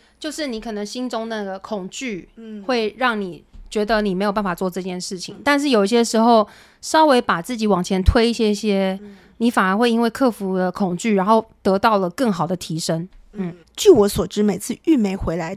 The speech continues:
Speaker 2: 都是因为某种原因，她很少回来度假，她几乎都是回来演出了。那请问这一次又是为了什么？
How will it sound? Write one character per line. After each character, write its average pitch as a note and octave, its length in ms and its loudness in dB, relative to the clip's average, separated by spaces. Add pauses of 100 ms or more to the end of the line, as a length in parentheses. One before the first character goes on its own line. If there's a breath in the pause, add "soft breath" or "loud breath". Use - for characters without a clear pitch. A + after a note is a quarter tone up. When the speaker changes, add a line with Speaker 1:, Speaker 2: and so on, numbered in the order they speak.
Speaker 2:
都 A3 180 2
是 G#3+ 340 -4 (300)
因 A#3 120 -2
为 A3+ 100 2
某 F#3 240 -2
种 G#3 200 -2
原 E3 160 -10
因， D#3+ 400 -6
她 - 160 -10
很 C4+ 120 2
少 G3 120 -4
回 F3+ 160 -4
来 F3 100 -6
度 F#3 220 -10
假， F#3+ 280 -10
她 G#3 100 -8
几 C#4 120 -6
乎 C4 120 -6
都 B3+ 100 -8
是 A#3 80 -10
回 A#3+ 160 -12
来 E3+ 80 -10
演 F3+ 240 -10
出 F#3+ 180 -8
了。 F3 80 -6
那 A#3+ 120 -6
请 F#3+ 160 -10
问 F#3 100 -6
这 A#3 120 2
一 A3+ 60 0
次 G#3+ 200 -6
又 G3+ 120 6
是 G3 140 2
为 F#3+ 120 6
了 D#3+ 60 0
什 - 160 -6
么？ - 200 -12